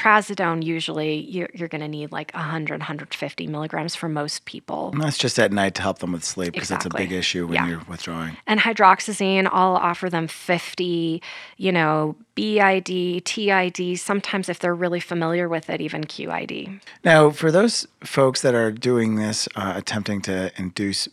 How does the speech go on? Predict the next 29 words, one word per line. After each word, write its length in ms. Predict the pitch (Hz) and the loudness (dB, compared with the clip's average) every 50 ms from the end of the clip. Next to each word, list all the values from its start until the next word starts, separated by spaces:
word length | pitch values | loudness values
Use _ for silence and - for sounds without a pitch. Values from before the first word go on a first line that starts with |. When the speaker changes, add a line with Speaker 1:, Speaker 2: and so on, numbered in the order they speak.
| _ | _
Speaker 2:
patients 560 | - - 104 98 - - 101 95 98 101 - | -4 -2 -2 -2 -2 -2 -4 -6 -6 -6 -6
in 140 | 98 98 92 92 | -4 -4 -2 -2
the 300 | 92 92 90 90 90 95 - | -2 -2 -2 -4 -4 -4 -2
clinic, 520 | - 165 175 165 156 156 156 147 - - - | 0 2 4 4 4 4 4 2 -2 -8 -8
E 180 | - 147 139 143 | -4 -2 -2 0
D, 440 | 139 135 135 135 135 135 135 127 127 - - - - - - - - _ | 0 0 2 2 2 2 0 -2 -2 -6 -12 -14 -14 -14 -16 -18 -10 _
or 380 | - 123 117 113 107 107 104 - - | 2 4 6 6 6 4 2 0 -2
inpatient, 640 | 127 120 127 120 - 113 110 104 - 117 107 - - | -4 -2 -2 -2 -2 -2 -2 0 -2 -2 -4 -4 -4
you 80 | 117 104 | -4 -4
know, 120 | 101 95 | -4 -4
like, 220 | 92 90 78 82 | -4 -6 -8 -8
you 100 | 92 98 92 | -6 -6 -6
know, 80 | 90 | -6
discharge 460 | 85 - 110 101 - - 107 101 92 - | -4 -4 -4 -4 -2 -2 -2 -2 -2 -2
from 80 | - 98 | -4 -4
inpatient 560 | 101 101 101 - 104 101 90 - 95 90 - | -4 -4 -2 -2 -2 -2 -2 -2 -4 -4 -4
setting, 500 | - - 113 107 101 101 92 90 90 95 - - - - - - - _ - | 0 2 4 4 4 2 0 -2 -4 -6 -8 -12 -14 -14 -16 -18 -14 _ -2
when 120 | 110 104 | 0 0
they 120 | 104 101 | 2 2
do 160 | 98 117 123 117 | 2 2 4 4
have 200 | 107 107 104 98 | 6 4 4 4
their 180 | 101 90 - | 2 2 2
X 240 | 95 101 - - - | 2 2 0 0 -2
waiver, 460 | - 92 87 85 85 85 87 92 101 | 0 0 0 0 0 -2 -2 -2 -2
one 220 | 127 123 127 139 147 | 0 2 4 4 6
of 100 | 139 135 | 6 6
the 80 | 131 | 4
concerns 600 | 117 - - 110 101 - - 107 107 104 104 98 87 | 4 4 2 0 2 2 2 2 4 2 2 2 2
that, 260 | 95 92 90 - | 2 2 0 0